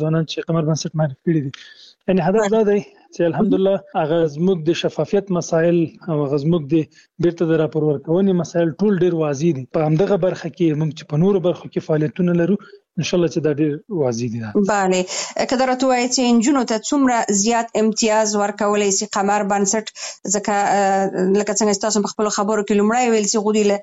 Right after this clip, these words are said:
Speaker 2: زده کړې څخه محرومې دي. په دولتي پوهنتونونو کې، نورو ځایونو کې دوی یوازې کولی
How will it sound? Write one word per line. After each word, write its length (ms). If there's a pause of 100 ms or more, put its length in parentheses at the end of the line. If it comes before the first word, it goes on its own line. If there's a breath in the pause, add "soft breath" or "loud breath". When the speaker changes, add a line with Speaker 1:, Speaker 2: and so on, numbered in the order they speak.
(380 loud breath)
Speaker 2:
زده 200
کړې 180
څخه 120 (100)
محرومې 480
دي. 80 (100)
په 60 (260)
دولتي 440
پوهنتونونو 560
کې، 100 (120)
نورو 160 (100)
ځایونو 280
کې 80 (420 loud breath)
دوی 180
یوازې 320
کولی 240